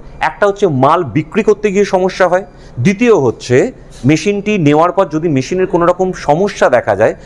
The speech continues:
তখন তারা টেকনিশিয়ান সাপোর্ট বা কারিগরের সাপোর্টটি পায় না। তার ফলে হয়তো দেখা যাচ্ছে তারা মেশিনটি বিক্রি করতে চাইছে। তখন সেই মেশিনটি অ্যাভেলেবল থাকলে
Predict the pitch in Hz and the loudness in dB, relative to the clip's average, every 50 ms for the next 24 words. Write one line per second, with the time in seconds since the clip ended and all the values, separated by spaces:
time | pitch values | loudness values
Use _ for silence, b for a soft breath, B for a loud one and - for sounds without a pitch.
0 | B B B - - 170 165 - 220 233 233 220 180 185 208 202 - - 196 196 | B B B -2 0 0 0 0 -2 -4 0 0 0 0 0 0 -2 -2 -4 -4
1 | 196 196 240 240 - - 240 233 202 - 151 110 - 95 87 - - 95 131 - | -4 -4 -4 -4 -2 -2 -2 -2 -2 -2 -2 -4 -2 -4 -8 -8 -4 -4 -2 0
2 | 139 131 131 147 143 170 190 202 - 233 196 - 135 - - 185 - 139 113 101 | 0 0 -2 -2 -2 -2 -2 -2 -2 -2 -2 -2 -2 -4 -4 -2 -2 0 -2 -2
3 | 98 87 82 76 B B B B B - 160 196 202 - 214 220 226 214 208 214 | -4 -6 -10 -12 B B B B B 0 0 0 0 0 0 0 0 0 0 2
4 | 196 160 147 - 160 160 143 - - - - 185 190 175 156 135 - 160 170 285 | 2 2 0 2 0 0 0 -2 -2 -4 -2 -2 0 -2 -2 -2 -4 -2 0 0
5 | 226 165 - - 135 110 110 101 - 104 92 101 92 82 - 82 - - B B | 0 0 0 0 2 2 2 2 2 0 0 0 -2 -2 -6 -10 -16 -16 B B
6 | B B B B B - 190 202 - 302 285 285 269 240 220 190 175 - 220 220 | B B B B B 0 0 0 0 -2 -4 -2 -2 0 0 0 0 -2 -2 0
7 | 220 196 151 143 143 170 185 196 202 196 - - 120 104 - 127 170 | 0 2 2 0 0 0 0 0 0 0 0 0 -2 -2 0 0 0